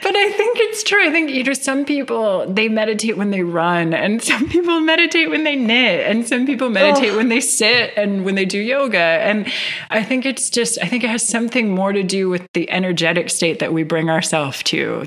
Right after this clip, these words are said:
Speaker 1: that, just that sense of presence and focus. So.
Speaker 2: Okay. The ener-,
Speaker 1: <laughs>
Speaker 2: that, I think that is probably what I'm trying to learn more on, is the energetic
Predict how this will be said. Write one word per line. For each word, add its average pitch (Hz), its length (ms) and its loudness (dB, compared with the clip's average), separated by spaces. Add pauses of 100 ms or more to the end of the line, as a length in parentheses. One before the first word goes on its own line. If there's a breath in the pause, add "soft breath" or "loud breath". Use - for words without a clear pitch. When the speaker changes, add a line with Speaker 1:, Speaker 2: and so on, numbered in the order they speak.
Speaker 1:
that, 165 420 0
just - 180 -2
that 175 220 -2
sense 175 320 0
of 160 140 -6
presence 165 480 -2
and 156 180 -4
focus. 151 760 -4 (560 loud breath)
So. 156 380 -6 (760)
Speaker 2:
Okay. 262 540 0
The 214 100 0
ener-, 269 440 2 (160)
Speaker 1:
<laughs> - 160 -18
Speaker 2:
that, 370 280 4
I 247 140 2
think 349 360 -2
that 196 300 4
is 185 160 -4
probably 170 560 -2
what 165 260 -2
I'm 180 160 0
trying 165 320 0
to 165 60 -4
learn 170 340 -4
more 160 320 -6
on, 156 300 -6
is 190 160 -8
the 202 160 -2
energetic 190 680 0